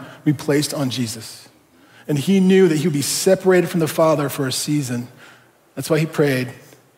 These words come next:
"Why have you forsaken me?" on the cross. And that was difficult for him, but he found his strength and his power through prayer with the Father, saying, "Lord, it's time." It kinda reminds me of that, you know, before you go out to the game or before that pep talk, it's like,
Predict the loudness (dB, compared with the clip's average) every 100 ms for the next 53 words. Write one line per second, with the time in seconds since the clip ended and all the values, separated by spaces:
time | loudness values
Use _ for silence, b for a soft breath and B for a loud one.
0 | _ -4 0 0 -2 -4 -4 -2 -2 -2
1 | -4 -8 -10 -16 -14 -8 -6 -6 -12 -20
2 | -20 _ b b b b b b _ _
3 | -6 -4 -2 -4 -6 -12 -18 _ _ _
4 | _ _ -6 -4 -4 -4 -6 -6 -10 -8
5 | -8 -10 B B -10 -6 -6 -4 -2 -2
6 | -4 -6 -6 -2 -2 -4 -12 -20 B B
7 | B -10 -8 -6 -6 -4 -6 -8 -14 -20
8 | _ _ _ b b b _ -12 -8 -2
9 | 0 0 -2 -2 -2 -2 -2 -2 -2 0
10 | 0 0 0 -4 -8 -10 -14 -18 _ _
11 | _ _ _ b b b b b -10 0
12 | 2 4 2 2 0 0 0 2 0 0
13 | B B -2 0 0 0 2 2 6 4
14 | 4 0 -2 0 0 2 0 0 2 2
15 | 2 0 2 2 2 -2 -2 -2